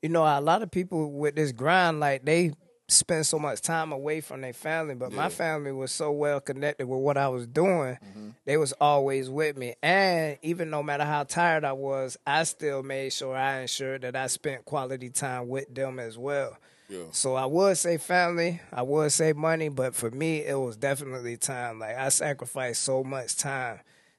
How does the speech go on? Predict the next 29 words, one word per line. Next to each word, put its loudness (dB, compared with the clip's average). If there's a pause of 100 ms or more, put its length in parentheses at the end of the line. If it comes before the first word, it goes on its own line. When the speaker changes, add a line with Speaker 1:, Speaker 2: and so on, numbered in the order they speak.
Speaker 1:
to -2
even -6
get -6
to -4
where -2
I'm -4
at -6
right -4
now, -2
and -4
I -2
still -2
got -6
so -2
much -10
further, -4
'cause -8
this 0
not 0
even -4
the -10
beginning, -8
bruh. -4
Speaker 2:
Right. -14 (120)
Speaker 1:
Like, -4 (200)
I 2
ain't 2
even -8 (180)
tired, 4